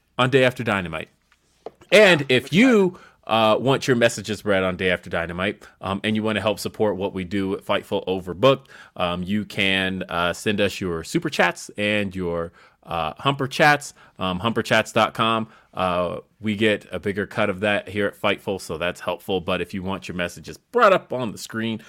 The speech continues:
Speaker 1: with the fancy graphics and all that, um, send us a super chat. Uh, and yeah, this is gonna be good. This is gonna be fun. Um, so we're talking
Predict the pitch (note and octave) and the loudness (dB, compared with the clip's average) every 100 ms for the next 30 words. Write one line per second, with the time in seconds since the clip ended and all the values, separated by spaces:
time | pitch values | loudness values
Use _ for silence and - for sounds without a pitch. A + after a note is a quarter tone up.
0 | - _ - F2 D#2+ - G2 - E2+ F#2 | -20 _ -16 -14 -10 -6 -6 -6 -4 -2
1 | F2 F2+ - F2 E2 F2+ F#2 F2+ - _ | -2 -6 -6 -4 0 2 0 -2 -18 _
2 | - F2+ F2 F2 F2 - - _ _ - | -6 -4 -2 -4 -8 -12 -20 _ _ -6
3 | - G#2 - - G#2 - A2 G#2 - - | -2 -2 -2 -6 -6 2 2 2 -4 -20
4 | - F2+ F2 E2+ E2+ E2+ - _ _ F2+ | -6 -2 -2 -2 -4 -6 -10 _ _ -4
5 | F2+ F2+ F#2 F#2 F2+ E2+ - _ _ _ | -2 -2 -2 -4 -6 -10 -16 _ _ _
6 | _ F#2+ G#2 D#2 - _ - F#2 - G#2 | _ -4 -4 -4 -8 _ -16 -16 -10 -10
7 | F2 D#2+ F2+ - E2 - E2 - E2+ - | -8 -6 -6 -6 -12 -14 -14 -12 -14 -14
8 | _ - _ _ F2+ F2 F2 E2+ E2 E2 | _ -20 _ _ -4 -2 -2 -6 -10 -12
9 | _ _ _ _ _ _ _ - _ _ | _ _ _ _ _ _ _ -20 _ _
10 | _ _ _ _ - - G2+ - - _ | _ _ _ _ -12 2 2 2 -8 _
11 | _ _ _ _ _ _ _ _ _ _ | _ _ _ _ _ _ _ _ _ _
12 | _ - G2 F2+ F#2 F2 | _ -2 -2 0 -4 -8